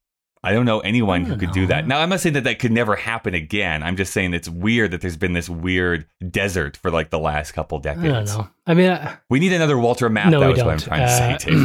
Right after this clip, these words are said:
Speaker 1: Dave.
Speaker 2: <clears throat> gross. I, I don't know. I, I, I, I want to be able to go and do some homework on this. I don't know. I'm thinking, like, Christian Bale,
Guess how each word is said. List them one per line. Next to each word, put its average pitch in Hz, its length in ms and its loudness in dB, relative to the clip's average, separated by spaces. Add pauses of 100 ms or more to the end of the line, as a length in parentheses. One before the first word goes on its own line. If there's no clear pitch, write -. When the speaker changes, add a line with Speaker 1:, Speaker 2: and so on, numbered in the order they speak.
Speaker 1:
Dave. 104 100 -2
Speaker 2:
<clears throat> - 0 -
gross. 120 440 0
I, 165 300 0
I 202 80 2
don't 269 140 6
know. 117 180 2
I, 170 300 0 (760)
I, 156 100 -2 (540)
I, 185 120 4 (140)
I 160 180 2
want 175 600 2 (120)
to - 100 -4
be 131 140 4
able 123 160 2
to 123 160 0
go 120 260 2
and 107 180 -2
do 127 120 0
some 113 180 -2
homework 110 340 -2
on 104 140 -6
this. 107 220 -8
I 175 80 2
don't 165 160 4
know. 104 180 -4 (140)
I'm 151 120 2
thinking, 175 380 2
like, 180 240 0 (160)
Christian 196 380 2
Bale, 180 420 2